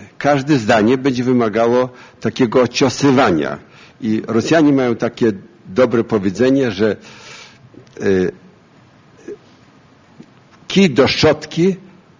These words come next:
to jest dobrze odredagowana choinka. Otóż moja, moja intencja była taka, żeby, żebyśmy nie wyprodukowali kija do szczotki, tylko żeby została ta choinka, która jest zielona, różno, e, że tak powiem, o różnych gałęziach,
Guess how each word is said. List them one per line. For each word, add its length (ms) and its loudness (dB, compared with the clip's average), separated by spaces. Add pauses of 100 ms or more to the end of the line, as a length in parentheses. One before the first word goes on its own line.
(120)
to 100 0
jest 180 2
dobrze 340 2
odredagowana 760 0
choinka. 680 0 (640)
Otóż 300 -2
moja, 220 4 (420)
moja 240 4
intencja 580 2
była 240 0
taka, 320 -2
żeby, 320 -2 (260)
żebyśmy 340 0
nie 80 6
wyprodukowali 640 -2
kija 280 2
do 160 -2
szczotki, 440 -2
tylko 220 -4
żeby 180 -4
została 300 0
ta 120 0
choinka, 640 0 (480)
która 200 2
jest 160 4
zielona, 580 2 (580)
różno, 380 2
e, 120 0 (1080)
że 100 -14
tak 160 -2
powiem, 260 0 (360)
o 140 2
różnych 340 2
gałęziach, 640 2